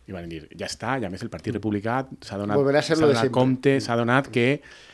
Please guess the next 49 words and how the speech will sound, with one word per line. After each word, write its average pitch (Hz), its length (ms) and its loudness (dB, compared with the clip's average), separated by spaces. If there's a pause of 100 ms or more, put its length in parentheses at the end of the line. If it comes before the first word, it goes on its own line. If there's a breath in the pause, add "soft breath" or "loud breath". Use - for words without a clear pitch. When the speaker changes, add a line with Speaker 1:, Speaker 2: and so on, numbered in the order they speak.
(320 loud breath)
Speaker 1:
Trump 104 240 -2
és 117 160 -2
tòxic, 151 480 -2
i 113 160 -4
van 117 200 -6
aparèixer 123 380 -4
molts 117 240 -2
candidats 120 540 -2
establishment 113 640 -4
republicà 113 580 -6 (240)
Speaker 2:
Sacando - 300 0
Speaker 1:
que, 143 40 2
Speaker 2:
la 147 100 4
cabeza, 123 380 -2
sí. - 100 -18
Speaker 1:
que 113 100 -12
Speaker 2:
Pero 139 140 4
ahora 147 60 6
Speaker 1:
van - 20 6
Speaker 2:
los 160 100 2
han 165 60 2
Speaker 1:
dir 156 40 4
Speaker 2:
vuelto 156 160 4
a - 40 6
meter 156 220 4
para 143 160 4
abajo 139 180 2
otra 131 180 0
vez 143 180 2
a 139 60 -2
todos. 120 240 -6
Speaker 1:
No, 143 160 0
i 120 100 -6
Trump 143 240 -2
el 156 80 0
que 156 80 -6
ha 139 40 -6
fet 160 160 -8
ha 135 40 -6
sigut 143 220 -2
donar 117 220 -6
suport 147 580 -6
en 113 300 -2
Speaker 2:
Mm. 123 40 -2
Speaker 1:
tots 165 200 0
els 147 160 -6
estats 151 540 -8
a 104 120 -10
candidats 113 540 -2